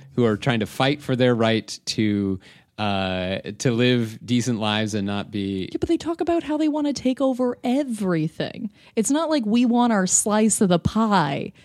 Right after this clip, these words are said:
Speaker 2: They say we want it all.
Speaker 1: They want
Speaker 2: Okay,
Speaker 1: what's
Speaker 2: we
Speaker 1: rightfully theirs.
Speaker 2: <laughs>
Speaker 1: Because they <laughs>
Speaker 2: They want what's rightfully theirs?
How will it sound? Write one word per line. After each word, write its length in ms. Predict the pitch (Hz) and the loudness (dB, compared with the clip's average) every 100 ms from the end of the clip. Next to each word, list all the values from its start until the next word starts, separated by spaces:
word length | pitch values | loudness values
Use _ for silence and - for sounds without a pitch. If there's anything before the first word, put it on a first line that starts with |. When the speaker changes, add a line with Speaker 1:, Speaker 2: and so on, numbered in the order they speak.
| - | -2
Speaker 2:
They 100 | 220 | -2
say 240 | - 240 | 2 2
we 180 | 214 233 | 4 4
want 440 | 220 226 247 254 247 | 4 6 6 4 2
it 180 | 214 - | 0 0
all. 640 | - 202 240 185 98 - - | 2 6 8 8 4 0 4
Speaker 1:
They 140 | 160 | 6
want 220 | 165 185 208 | 8 6 6
Speaker 2:
Okay, 60 | |
Speaker 1:
what's 160 | 220 196 | 4 6
Speaker 2:
we 60 | 151 | 6
Speaker 1:
rightfully 500 | 175 - 185 180 175 | 6 4 2 4 4
theirs. 480 | 185 190 143 101 90 | 4 4 4 2 0
Speaker 2:
<laughs> 160 | - - - - - 247 - - 302 - - - - - - 220 - - - | -2 -4 -4 -6 -6 -6 -4 -4 -6 -8 -8 -10 -12 -12 -10 -10 -8 -4 2
Speaker 1:
Because 360 | 175 185 175 - - - - - - 269 - - - - - - - - - - | 4 6 4 0 -16 -18 -14 -14 -10 -12 -12 -18 -20 -20 -20 -20 -20 -20 -20 -4
they 160 | 226 254 | 0 2
<laughs> 840 | 240 - 294 - 320 - 330 - | 2 2 0 2 2 4 0 2
Speaker 2:
They 100 | 339 - | 0 2
want 220 | 330 - | 0 0
what's 300 | 330 302 - | 0 0 0
rightfully 580 | 240 226 294 311 320 330 | 0 2 0 -2 0 2
theirs? 480 | 302 294 370 466 | 4 4 4 0